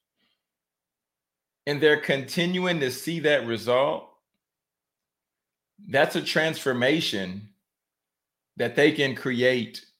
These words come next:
for someone else. So you wanna identify what's the transformation that you can create. What's the transformation?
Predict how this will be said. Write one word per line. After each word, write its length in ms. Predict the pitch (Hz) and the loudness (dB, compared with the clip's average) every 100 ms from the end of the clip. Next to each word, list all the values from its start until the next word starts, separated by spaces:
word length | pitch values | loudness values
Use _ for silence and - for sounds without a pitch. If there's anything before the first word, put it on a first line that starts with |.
| _ _ _ _ _ _ - | _ _ _ _ _ _ -12
for 160 | 127 | -8
someone 460 | 120 - 110 107 101 | -6 -4 -4 -4 -4
else. 540 | 98 78 - - - _ _ _ _ _ _ _ _ _ - - - | -8 -10 -18 -20 -20 _ _ _ _ _ _ _ _ _ -20 -20 -10
So 320 | - 175 165 | 2 4 4
you 240 | 131 180 | 2 2
wanna 300 | 214 226 202 | 4 6 6
identify 1080 | 156 156 143 123 190 185 - 160 131 127 120 - _ | 6 4 4 4 4 4 4 4 4 2 0 -6 _
what's 480 | - 110 156 214 - | -10 4 6 6 2
the 100 | - | -4
transformation 1080 | 180 - 185 175 - 139 131 147 156 160 135 | -4 0 0 -2 -2 0 4 2 2 -2 -4
that 260 | 123 110 87 | -2 -2 -4
you 280 | 110 139 151 | -4 -2 -2
can 260 | 143 127 | -6 -8
create. 680 | 117 113 113 107 98 - _ _ _ _ _ _ _ _ _ | -6 -4 0 0 -2 -10 _ _ _ _ _ _ _ _ _
What's 220 | 117 180 | -4 -4
the 100 | - | -4
transformation? 840 | - 190 190 170 170 180 - 80 | 0 2 0 0 -2 -2 -4 -8